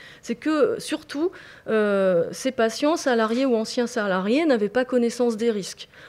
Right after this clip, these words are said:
Alors pour prendre l'amiante, et malheureusement, euh, on, on essaye d'éviter pour, euh, justement rendre justice à tous les autres cancérogènes qui sont invisibilisés par, euh, la, la présence de l'amiante, mais prendre l'amiante, c'est prendre l'exemple du cancer qui a été, euh, le plus publicisé, le plus connu.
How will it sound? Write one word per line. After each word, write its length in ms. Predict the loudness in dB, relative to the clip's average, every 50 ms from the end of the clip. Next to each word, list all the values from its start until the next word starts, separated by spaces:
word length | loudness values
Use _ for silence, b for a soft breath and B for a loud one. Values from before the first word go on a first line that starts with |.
| B B
Alors 180 | -4 -4 -4 -4
pour 280 | -6 -6 -6 -6 -10
prendre 420 | -4 0 2 4 4 6 6 6 4
l'amiante, 460 | 4 4 4 4 4 4 2 0 0
et 80 | -2 -2
malheureusement, 640 | -2 -2 -4 -4 -4 -4 -2 -2 -2 0 0 -2 -4
euh, 120 | -4 -6 -8 -10 -12 -12 -10 -8
on, 160 | -6 -6 -6
on 160 | -6 -6 -6 -8
essaye 280 | -8 -8 -8 -8 -8
d'éviter 460 | -8 -8 -10 -10 -12 -10 -8 -8 -8
pour, 260 | -6 -8 -8 -6 -4 -4
euh, 60 | -4
justement 360 | -6 -6 -2 2 2 4 4
rendre 300 | 4 2 2 2 2 0
justice 400 | 0 -2 -4 -8 -10 -10 -8 -8
à 40 | -8
tous 120 | -8 -6 -6
les 160 | -6 -4 -4
autres 220 | -6 -6 -4 -6
cancérogènes 720 | -6 -6 -8 -6 -4 -4 -2 -2 -4 -4 -4 -4 -4 -4 B B B B B B B
qui 80 | -6 -6
sont 200 | -2 0 2 2
invisibilisés 760 | 2 2 0 -2 -2 -4 -4 -4 -4 -4 -4 -4 -4 -4 -6
par, 280 | -4 -4 -4 -4 -2 -2
euh, 140 | -2 -2 -2
la, 180 | -2 -4 -6 -6
la 140 | -8 -8 -8
présence 400 | -6 -6 -6 -6 -4 -4 -4 -4
de 100 | -2 0
l'amiante, 440 | 0 2 2 4 2 2 0 -2 -6 B B B B B B B B B 0
mais 80 | 0 0
prendre 340 | 2 2 4 6 6 6 6
l'amiante, 420 | 6 6 6 4 4 4 4 2
c'est 180 | 0 -2 -2 -4
prendre 340 | 0 2 2 4 6 6 6
l'exemple 380 | 4 4 4 4 4 4 4
du 140 | 2 0 0
cancer 400 | 2 2 2 2 0 -2 -2 -2
qui 100 | -2 -4
a 60 | -2
été, 340 | -2 -2 -2 -2 0 0 0
euh, 100 | 0 0
le 120 | -2 -2
plus 180 | 0 0 0 0
publicisé, 880 | 0 0 -2 -4 -4 -4 -4 -4 -4 -4 -6 -6 -4 -2 0 0 0 0
le 120 | 0 -4
plus 200 | -6 -8 -8 -6
connu. 360 | -4 -2 0 2 2 2 0